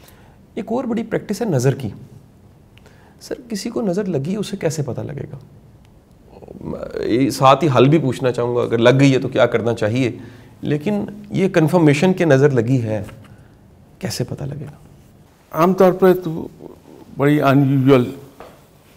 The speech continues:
Speaker 2: चीज़ें शुरू हो जाती हैं, तो sudden, अ,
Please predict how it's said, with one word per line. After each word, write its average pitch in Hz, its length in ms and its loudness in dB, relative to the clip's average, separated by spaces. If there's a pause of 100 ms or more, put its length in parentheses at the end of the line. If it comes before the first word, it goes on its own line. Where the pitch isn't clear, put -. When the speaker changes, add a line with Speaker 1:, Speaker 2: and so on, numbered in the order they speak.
(100)
Speaker 2:
चीज़ें 117 680 0
शुरू 120 260 0
हो 92 100 0
जाती 80 340 -8
हैं, - 240 -20 (2250)
तो 90 300 -10 (380)
sudden, 104 420 0
अ, - 920 -18